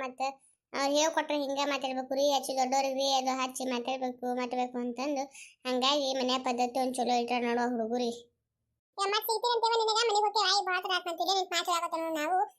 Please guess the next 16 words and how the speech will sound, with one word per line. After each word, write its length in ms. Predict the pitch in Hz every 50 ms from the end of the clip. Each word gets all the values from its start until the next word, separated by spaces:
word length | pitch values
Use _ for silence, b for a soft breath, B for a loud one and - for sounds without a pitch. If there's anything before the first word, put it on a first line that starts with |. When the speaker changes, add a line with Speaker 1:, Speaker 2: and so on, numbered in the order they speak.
| _ -
Speaker 2:
ಹೋಗ್ತೇವೆ, 360 | - 349 349 349 349 339 339 330
ಒಂದ್ 160 | 339 330 330
ಚಾ 100 | 349 349 359
ಅದು 120 | 349 339 349 349
ಮಾಡ್ಕೊಡ್ತೀನಂತ. 540 | 320 320 330 339 320 330 330 330 320 311 311 - _ _ _ _
ನಮಗೂ 220 | - 320 339 370
ಬಸ್ನ್ಯಾಗ 380 | 392 370 392 392 427 415 381 359 370 381 381 370 349 330 311 302 302
ಕುಂದ್ರೆ 240 | 349 349 349 381 381
ಜಾಗನೇ 300 | 370 349 339 359 370 381
ಇದ್ದಿದ್ದಿಲ್ಲ, 260 | 359 359 349 359 339 349
ನಿಂತ್ 180 | 359 370 370
ನಿಂತ್ 180 | 370 381 370 -
ಕಾಲ್ 200 | - 330 339 359
ಬೇರೆ 120 | 349 330 330
ಆಗ್ಯಾವ 180 | 320 330 330 330
ಕೈ. 80 | 320